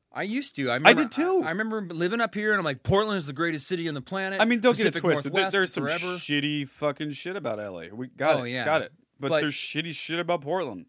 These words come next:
Speaker 1: And it wasn't until I went <laughs> down and spent time in L A before I realized,
Speaker 2: I know.
Speaker 1: like, "Oh, uh,
Speaker 2: There's
Speaker 1: this
Speaker 2: actually
Speaker 1: place is kinda rad."
Speaker 2: tons of culture and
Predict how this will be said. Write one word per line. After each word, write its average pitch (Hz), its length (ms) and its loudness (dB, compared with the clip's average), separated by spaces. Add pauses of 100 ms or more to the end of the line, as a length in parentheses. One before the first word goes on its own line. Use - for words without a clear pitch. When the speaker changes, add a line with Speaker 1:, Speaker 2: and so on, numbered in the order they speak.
Speaker 1:
And 156 100 -4
it 156 100 -4
wasn't 190 260 -4
until 190 200 -6
I 147 80 -2
went 151 360 -6
<laughs> - 100 -20
down 151 320 2
and 123 160 -6
spent - 600 -4
time 113 300 -6
in - 80 -4
L 117 240 0
A 117 200 0
before 151 340 2
I 175 100 6
realized, 180 380 4
Speaker 2:
I 160 220 4 (120)
know. 247 280 2
Speaker 1:
like, 196 280 6
"Oh, 180 440 8 (300)
uh, - 40 -18 (320)
Speaker 2:
There's - 180 0
Speaker 1:
this - 20 4
Speaker 2:
actually 359 200 6
Speaker 1:
place 302 160 4
is 143 140 -8
kinda 180 400 4
rad." 202 440 2
Speaker 2:
tons 165 320 2
of 185 160 4
culture 175 640 6
and 123 300 -2